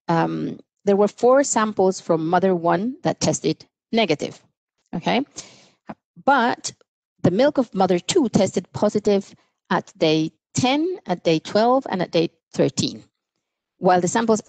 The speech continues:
taken after that, if you, uh, if you see after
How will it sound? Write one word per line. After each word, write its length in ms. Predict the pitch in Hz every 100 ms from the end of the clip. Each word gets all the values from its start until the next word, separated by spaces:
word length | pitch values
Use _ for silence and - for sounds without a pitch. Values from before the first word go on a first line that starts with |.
| -
taken 260 | 180 - -
after 380 | 233 311 - 143
that, 360 | 135 156 277 -
if 140 | 156
you, 360 | 151 156 165 - - -
uh, 140 | 131 -
if 180 | 156 -
you 60 | 156
see 220 | 202 180
after 480 | 180 185 185 165